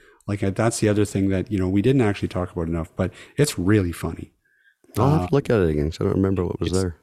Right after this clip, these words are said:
Speaker 1: it's cool. Yeah, like a lot of, a lot of her videos. So,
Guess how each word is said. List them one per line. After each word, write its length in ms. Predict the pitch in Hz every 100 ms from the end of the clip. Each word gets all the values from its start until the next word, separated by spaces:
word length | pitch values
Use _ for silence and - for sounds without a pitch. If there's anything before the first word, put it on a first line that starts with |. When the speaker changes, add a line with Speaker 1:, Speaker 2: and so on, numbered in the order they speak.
| _ -
Speaker 1:
it's 180 | 113 -
cool. 380 | - 101 90 117
Yeah, 140 | 98
like 240 | 92 90
a 100 | -
lot 220 | 95 95 92
of, 120 | 90
a 80 | -
lot 200 | 92 92
of 40 | 92
her 120 | 90
videos. 480 | 87 87 85 82 - -
So, 380 | - 90 87